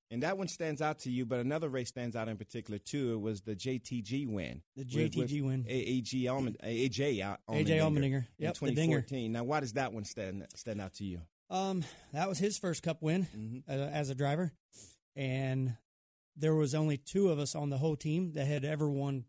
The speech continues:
Speaker 2: Cup races or races in the previous years. So the whole team was, almost the entire team, it was their first win ever.
Speaker 1: Wow.
Speaker 2: And what was
Speaker 1: Yeah.
Speaker 2: more, what was really cool about that was almost everybody on that pit crew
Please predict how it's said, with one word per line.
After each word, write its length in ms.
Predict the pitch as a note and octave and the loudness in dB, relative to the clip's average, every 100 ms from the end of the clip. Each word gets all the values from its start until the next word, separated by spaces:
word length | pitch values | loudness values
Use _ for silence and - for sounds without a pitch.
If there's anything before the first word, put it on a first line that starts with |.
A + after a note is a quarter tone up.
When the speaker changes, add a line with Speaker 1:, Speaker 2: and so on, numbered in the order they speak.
| _ D#3+ | _ -8
Speaker 2:
Cup 180 | E3 | -2
races 400 | C#3+ C3+ - B2 - _ _ - | 2 2 2 -4 -8 _ _ -2
or 140 | C3+ | 2
races 600 | C3 C#3+ - C3+ A#2+ - - _ _ D3+ | 6 6 4 2 0 -4 -10 _ _ -4
in 100 | C3 | -2
the 80 | |
previous 420 | - D3 C3+ B2 D3 | 2 4 6 4 4
years. 320 | D3 A2+ G2+ - _ | 2 2 -2 -10 _
So 160 | - D3+ | -4 2
the 100 | C#3 | 4
whole 200 | D#3 F3+ | 4 2
team 520 | - F3+ F#3 B2+ B2+ - _ _ _ D3 | 4 4 4 2 0 -6 _ _ _ -2
was, 260 | C3+ B2+ | 0 0
almost 380 | D3+ E3 E3 - | 4 4 4 2
the 60 | D3 | 0
entire 280 | C3 D#3+ C#3+ | 0 2 2
team, 340 | D#3+ F3+ C3+ | 2 2 2
it 80 | D3 | -2
was 80 | C3 | -4
their 100 | B2+ | -6
first 240 | E3 C3+ | -4 -4
win 200 | D3+ C3+ | -2 0
ever. 260 | D3 B2 F#2+ F2+ | 2 0 -2 -4
Speaker 1:
Wow. 560 | G2+ G2+ G2+ F#2+ D#2+ - | 0 0 0 -2 -6 -10
Speaker 2:
And 380 | C#3 C#3 C3 B2 - | -4 0 0 0 0
what 180 | F3 | 0
was 160 | F3 C3 | 0 0
Speaker 1:
Yeah. 80 | C#3 | 2
Speaker 2:
more, 420 | D#3+ G3 E3 D3+ _ _ _ | 4 4 2 -4 _ _ _
what 160 | E3 F3 | -6 -4
was 140 | D3 | 0
really 220 | D#3+ G3+ D#3+ | 4 4 4
cool 200 | D#3+ C#3 | 0 0
about 260 | C3+ A#2+ | -2 -2
that 260 | C3+ C#3 - | -2 -4 -2
was 540 | C#3+ C#3 C3 A#2 - - - | 0 2 0 -2 -6 -8 -2
almost 320 | E3+ D#3+ E3+ | 0 0 0
everybody 360 | D#3+ E3 E3+ D#3+ | -2 0 2 2
on 120 | D3+ | 0
that 180 | C3+ - | -2 -2
pit 180 | - | -4
crew 420 | - D3 C3 B2 | -2 0 2 0